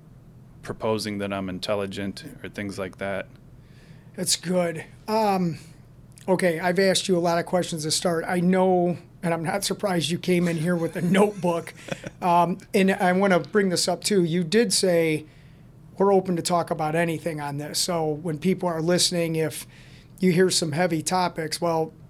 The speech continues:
Speaker 2: that's Kyle's self-esteem really improving that you're willing to talk about some of this stuff. But why don't you open it up with what you've written down, and we'll let it flow into whatever it's gonna do.
Speaker 1: Yeah, um, so I just jotted a couple of things down here. Um,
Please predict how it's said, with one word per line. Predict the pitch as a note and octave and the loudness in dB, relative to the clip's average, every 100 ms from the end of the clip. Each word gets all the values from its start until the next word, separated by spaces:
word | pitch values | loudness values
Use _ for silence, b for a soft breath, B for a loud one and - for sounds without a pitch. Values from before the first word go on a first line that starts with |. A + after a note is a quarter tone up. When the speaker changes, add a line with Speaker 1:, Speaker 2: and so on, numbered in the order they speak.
| - | -8
Speaker 2:
that's | F#3+ F3 | -2 -2
Kyle's | - F3+ D#3+ D#3+ D3 | -2 -2 0 -2 -2
self-esteem | - F#3+ E3+ F#3 - F#3 F3 E3 D#3+ - | -2 -2 -2 -4 0 2 2 0 -4 -4
really | E3+ F3 E3 | 0 2 0
improving | D3+ - F#3+ F3+ D#3+ | -2 0 2 2 0
that | D#3 D#3+ | -4 -4
you're | D#3+ | -2
willing | D#3+ D#3+ D3+ | 0 0 -2
to | |
talk | D3+ D#3+ D#3 | -2 -2 -2
about | D#3+ D#3 | -6 -6
some | - D#3+ | -4 -4
of | D3+ | -4
this | D3 | -4
stuff. | - E3+ D#3+ | -4 -4 -6
But | F#3 | -2
why | F#3 | 0
don't | A3 A#3 A#3 | 2 0 -2
you | G3+ | -2
open | G3 F#3+ F#3 | 0 0 0
it | E3 | -2
up | E3 E3 | -2 -4
with | E3 - | -8 -4
what | F3+ F#3 | -4 -2
you've | F3+ D3 | -2 -2
written | F3 F#3 | -4 -4
down, | D#3 D#3+ E3 E3 D#3 | -4 -2 0 -2 -4
and | C#3+ - B B B B B - | -6 -12 B B B B B -2
we'll | F3+ E3+ | 0 2
let | F3+ E3+ | 2 2
it | E3 - | 0 -6
flow | - G#3 F3+ E3+ E3+ | -6 2 2 4 2
into | E3 D#3+ | 2 0
whatever | D#3 D#3+ D#3 D#3 | 0 0 -2 -4
it's | C#3+ | -4
gonna | F#3 D3+ | -4 -4
do. | C#3 D3+ D3 - - - - - | -6 -8 -8 -14 -20 -20 -20 -10
Speaker 1:
Yeah, | B2 C3 G#2+ F2+ | -2 -2 -2 -4
um, | G2+ G2 F#2 F2+ F#2+ | -4 -2 -4 -6 -10
so | - - G#2+ | -12 -4 0
I | G#2 G2 - B B B B | 0 -2 -10 B B B B
just | - | -8
jotted | - B2 A2 | -2 0 0
a | |
couple | G#2 B2 A2+ | -2 -6 -6
of | - | -4
things | A2 G2 | -4 -4
down | A2+ A2 G2+ | -4 -2 -2
here. | G#2 G2 F#2+ - - | -4 -4 -6 -8 -10
Um, | G2+ F#2+ F#2 F2+ | -8 -8 -8 -12